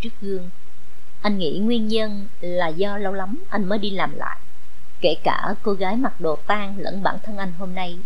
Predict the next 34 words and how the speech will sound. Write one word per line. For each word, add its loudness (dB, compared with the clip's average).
thật 0
lạ 0
lùng. 0
Anh 2
rời 0
khỏi 0
bồn 0
rửa 0
mặt, 0
thay 0
sang 0
áo 0
nỉ, 0
bật 2
tivi, 0
lấy 2
lon 2
bia 2
từ 2
trong 2
tủ 0
lạnh 0
ra. -2
Trong 2
tủ 0
còn 0
salad, 0
khoai -2
tây, 0
anh 0
cũng 0
lấy 0
ra 0
luôn. 0